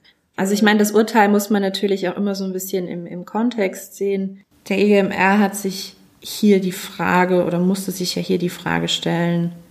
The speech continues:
was passiert, wenn wir das zulassen? Was passiert, wenn wir sagen, okay, wenn da hundert Menschen über den Zaun klettern und noch mehr und wir alle Anträge prüfen müssen, was wird die Konsequenz sein? Und ich glaube, aus dieser,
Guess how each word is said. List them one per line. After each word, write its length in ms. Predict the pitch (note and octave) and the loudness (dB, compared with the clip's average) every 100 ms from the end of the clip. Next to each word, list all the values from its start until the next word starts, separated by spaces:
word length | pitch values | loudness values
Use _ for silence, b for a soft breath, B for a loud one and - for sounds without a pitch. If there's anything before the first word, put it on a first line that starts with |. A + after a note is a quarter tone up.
| - | -10
was 280 | E3+ G3 G3 | 2 2 2
passiert, 400 | - G3+ G#3 G3+ | 0 2 2 2
wenn 100 | F3+ | 0
wir 80 | E3+ | 0
das 240 | D#3+ - | 0 -4
zulassen? 600 | - - E3 - - - | -6 -4 -2 -2 -4 -4
Was 180 | D#3+ G3+ | -2 -4
passiert, 420 | - F#3+ F#3 F#3 | -2 0 2 2
wenn 140 | F3 F3 | 2 0
wir 80 | E3+ | 0
sagen, 260 | E3+ E3 | 0 -2
okay, 420 | E3 - - G#3+ | -4 -4 0 2
wenn 280 | G3+ E3+ E3+ | 2 -2 -2
da 220 | F3 E3+ - | -2 0 2
hundert 320 | G#3 F#3 F#3 | 4 4 0
Menschen 340 | F3 F#3+ - | -2 -2 -2
über 140 | - E3 | -2 -2
den 180 | E3 | -4
Zaun 720 | F3 - F#3 F#3+ G3 F#3+ - - | -6 -4 -2 -2 -2 -6 -8 -10
klettern 520 | - F3 - E3+ - | -6 -6 -4 -4 -2
und 240 | - G#3 | -4 -6
noch 180 | - F3+ | -6 -6
mehr 380 | F3+ F3+ G3 G3 B B B B B - | -2 0 0 -2 B B B B B -2
und 140 | F#3 | 2
wir 140 | F3+ | 2
alle 420 | - F#3+ F#3 F#3 - - - | 4 4 4 2 -6 -14 -4
Anträge 460 | F3+ F3+ F3 F3 | -2 0 0 -2
prüfen 580 | F3 - A3 A3 - F#3+ | -4 -2 0 2 0 0
müssen, 500 | F3+ F3+ F#3+ F#3 - _ - | 0 -2 -4 -6 -8 _ -4
was 220 | F3 - | -2 2
wird 160 | F#3 | 0
die 60 | F3+ | 0
Konsequenz 640 | - E3+ D3+ - C#3+ D3 | -2 0 0 -2 -4 -4
sein? 260 | - - F#3 - _ _ _ _ - | -6 -8 -10 -16 _ _ _ _ -2
Und 400 | F#3 F3+ - - | 2 2 2 -6
ich 120 | - | -4
glaube, 220 | - F3 | 0 2
aus 140 | F3+ - | 2 0
dieser, 500 | G3+ F3+ D#3+ D#3 | 0 2 0 -2